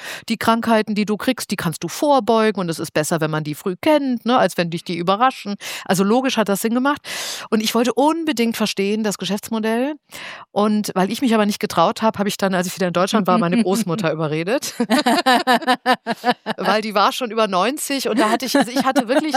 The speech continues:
Speaker 1: damals Sorge, ja, dass, äh, dass ich aus einer Versicherung fliege. Twenty-three and me wird ja auch gerade verkauft. Ich fand, das war auch ganz berechtigt, so die Sorge.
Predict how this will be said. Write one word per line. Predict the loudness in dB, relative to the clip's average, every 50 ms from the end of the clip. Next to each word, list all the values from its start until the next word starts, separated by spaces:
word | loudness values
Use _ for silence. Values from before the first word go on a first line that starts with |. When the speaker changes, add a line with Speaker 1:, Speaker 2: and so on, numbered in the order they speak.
| 2
Speaker 1:
damals | 2 2 2 2 2 2 2 2 2
Sorge, | 2 2 4 4 4 2 2 0 0 -2 -2 -6 -12 -14 -14 -12 -6 -2
ja, | 0 2 2 2 2
dass, | 2 0 0 0 -2 -2
äh, | 0 2 2 2 2 0 -2 -6 -6 0
dass | 2 2 2 2 0
ich | -2 0 2 2 2
aus | 2 2
einer | 2 0
Versicherung | 2 2 2 0 2 0 0 0 0 -2
fliege. | -4 -4 -4 -4 -4 -2 0 2 2 2 2 0
Twenty-three | 0 0 0 0 0 -2 0 0 2
and | 4
me | 4 4 4
wird | 4 4 4
ja | 2 0
auch | 2
gerade | 2 2 2 2 2
verkauft. | -2 -4 -2 2 2 4 4 2 0 -2
Ich | -2 -2
fand, | 0 0
das | 0 2 2
war | 2 2
auch | 2 2
ganz | 0 -2 -2 -2
berechtigt, | -2 0 0 0 -2 -2 -4 -4 -4 -4 -4 -6 -6
so | -4 -2
die | -2 -2
Sorge. | 0 0 0 0 0 -2